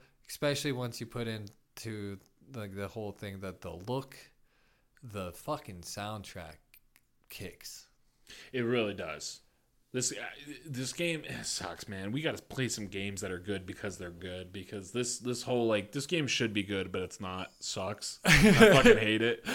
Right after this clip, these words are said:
Speaker 1: I do too. Like, I'm like, I'm an optimistic person. I, I know that about myself. And I get it's, like, sometimes an overwhelming,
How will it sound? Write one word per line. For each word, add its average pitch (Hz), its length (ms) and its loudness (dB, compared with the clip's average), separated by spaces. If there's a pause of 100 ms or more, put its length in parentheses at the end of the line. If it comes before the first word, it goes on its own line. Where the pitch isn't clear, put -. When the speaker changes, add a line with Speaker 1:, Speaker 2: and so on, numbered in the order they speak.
(140)
Speaker 1:
I 208 80 8
do 214 140 10
too. 214 120 4
Like, 180 180 8
I'm 175 160 4
like, 175 280 0 (200)
I'm 190 200 0
an 190 80 2
optimistic 117 720 -4
person. 80 400 -10 (180)
I, 135 140 -2 (180)
I 131 120 -2
know 120 260 -4
that 90 180 -8
about 78 380 -12
myself. - 480 -20
And 131 180 0
I 139 80 2
get 143 320 0
it's, 127 180 -4
like, 113 160 -4
sometimes 120 680 -6
an 107 240 -12
overwhelming, 95 760 -8